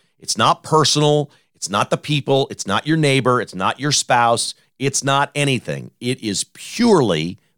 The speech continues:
men's basketball. That is all it is. What I can tell you is there were nearly thirteen thousand people in that arena last night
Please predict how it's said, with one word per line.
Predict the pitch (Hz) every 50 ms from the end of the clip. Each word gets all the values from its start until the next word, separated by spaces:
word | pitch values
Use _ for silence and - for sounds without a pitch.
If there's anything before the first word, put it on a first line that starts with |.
| _
men's | - 101 117 123 135 131 110
basketball. | 95 123 117 120 113 - - 90 - - - - - - _ _ _ _ _ _ _ _ _ _
That | _ - 123 143
is | 156 -
all | - - 151 156 156
it | 147
is. | 131 104 - - - - - - _ _ _ _ _ _ _ _ _ _ _ _
What | - 90
I | 107 139
can | - 185 160
tell | - 202 202 202
you | 175 147 127
is | 113 104 104 107 101
there | 95 113
were | 110 113
nearly | 117 117 117 113 104
thirteen | - - 151 156 165 - - - 170 170 175 165
thousand | - 160 151 151 151 123 139 135
people | - 147 135 - 123
in | 117 113
that | 113 117
arena | 117 113 123 147 160 139
last | 107 82 76 73 -
night | - 69 65 67 -